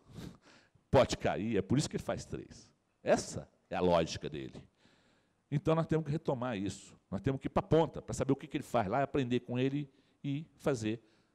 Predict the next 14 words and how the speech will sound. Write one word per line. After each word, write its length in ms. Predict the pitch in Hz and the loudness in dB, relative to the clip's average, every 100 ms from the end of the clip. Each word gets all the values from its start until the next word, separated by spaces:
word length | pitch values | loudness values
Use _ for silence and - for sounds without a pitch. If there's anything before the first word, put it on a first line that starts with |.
| _ | _
com 100 | - | -8
qualidade. 680 | 185 180 190 110 71 - - - _ _ _ _ _ _ _ _ _ _ _ _ _ - _ _ _ _ _ _ _ _ _ - - - _ _ _ _ _ _ _ _ _ _ _ _ - | -4 -2 -2 -2 -6 -12 -20 -20 _ _ _ _ _ _ _ _ _ _ _ _ _ -20 _ _ _ _ _ _ _ _ _ -20 -20 -20 _ _ _ _ _ _ _ _ _ _ _ _ 6
Bom, 200 | 143 - | 6 6
os 200 | 185 190 | 2 2
entraves, 680 | 175 165 156 156 143 - - | 0 4 8 6 4 -2 0
todos 300 | 165 156 123 | 4 4 4
nós 680 | 131 123 120 - - - - _ - | 4 4 4 0 -8 -10 -14 _ -10
sabemos, 800 | - 123 - 120 127 120 - - - | 0 0 2 -2 -2 -6 -10 -14 -4
mas 200 | 110 107 | -2 -2
tem 280 | - 135 139 | 0 0 4
alguns 460 | 110 104 135 143 | 4 4 -2 -2
que 100 | - | -8
são 340 | - 127 113 113 _ _ _ _ | -4 -2 -2 -4 _ _ _ _
essenciais. 920 | 117 - 120 - 107 71 53 - - | -4 0 0 0 0 0 -2 -12 -20